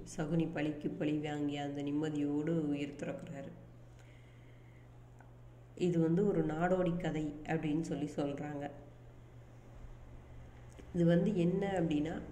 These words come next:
மகாபாரதம் முழுவதுமே வந்து பழிக்கு பழி, பழிக்கு பழி, பழிக்கு பழி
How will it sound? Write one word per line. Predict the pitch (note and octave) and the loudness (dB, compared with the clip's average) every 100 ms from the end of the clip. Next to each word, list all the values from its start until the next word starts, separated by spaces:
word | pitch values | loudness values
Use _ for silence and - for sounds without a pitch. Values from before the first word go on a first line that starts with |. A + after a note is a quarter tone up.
| - F3 | -8 -4
மகாபாரதம் | D#3+ F3 G#3+ F#3+ F#3 F3 D#3+ D#3 | -2 0 0 2 2 2 2 2
முழுவதுமே | E3 G#3+ G#3+ F#3 E3+ F#3+ | 0 2 2 4 2 2
வந்து | F#3+ D#3+ F#3+ | 2 0 0
பழிக்கு | - E3+ E3+ - | -2 0 0 0
பழி, | E3 E3 E3+ | -2 0 0
பழிக்கு | - D#3+ D#3 E3+ | -2 -4 -2 -4
பழி, | - D#3 | -4 -2
பழிக்கு | E3+ E3+ D#3+ D#3+ | -2 0 -2 -2
பழி | E3+ D#3+ | -4 -2